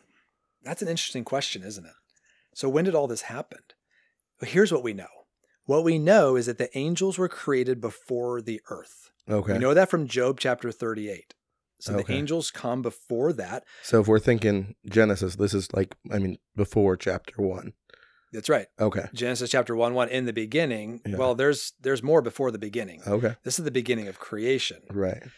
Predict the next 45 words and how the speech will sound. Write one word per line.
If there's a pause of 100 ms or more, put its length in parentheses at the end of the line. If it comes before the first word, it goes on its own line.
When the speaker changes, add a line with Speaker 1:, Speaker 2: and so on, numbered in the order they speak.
(240)
Speaker 1:
And
so
you
Speaker 2:
<laughs>
Speaker 1:
have, (300)
you
Speaker 2:
Yeah.
Speaker 1:
have,
we
have
that.
So
we
know
that
angels
are
in
place
there. (280)
Then
we,
we
also
know
that
Satan
had
already
fallen,
obviously,
before
the
temptation
of
Adam
and
Eve
in
the
garden,
Genesis
chapter
three.
Speaker 2:
Mm-hmm.